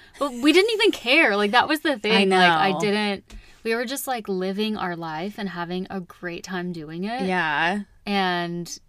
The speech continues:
Speaker 1: it was awesome.
Speaker 2: That's so, so amazing.
Speaker 1: I know.
Speaker 2: That's so cool that you, like, got to see that side of her before,
Speaker 1: Yeah.
Speaker 2: you know, she got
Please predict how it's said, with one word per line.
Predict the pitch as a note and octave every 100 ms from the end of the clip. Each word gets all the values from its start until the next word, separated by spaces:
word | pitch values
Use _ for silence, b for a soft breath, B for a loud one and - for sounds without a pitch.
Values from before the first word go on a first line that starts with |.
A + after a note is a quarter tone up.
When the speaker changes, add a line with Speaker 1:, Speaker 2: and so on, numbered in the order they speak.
| _
Speaker 1:
it | A3
was | B3+ G3+
awesome. | D#3+ - -
Speaker 2:
That's | A3+ A3
so, | G#3+ G3+
so | - - E3 C#3+
amazing. | A#2+ A#2+ A#2+ - C#3+
Speaker 1:
I | G#3
know. | F#3+ - - -
Speaker 2:
That's | A3 -
so | C4+ C4+
cool | - E3
that | D#3 D3
you, | D3 D3
like, | D3 C#3+ - - -
got | F3+ D3 -
to |
see | E3 D#3+
that | D3 -
side | - C3+
of | D#3 D#3
her | D3+ - C3+ -
before, | - G#2 - - F#3+
Speaker 1:
Yeah. | F#3+ E3+ - F#3 - -
Speaker 2:
you | F#3+
know, | D#3+ D#3+ E3+ _ _
she | - - F#3+
got | F3 E3+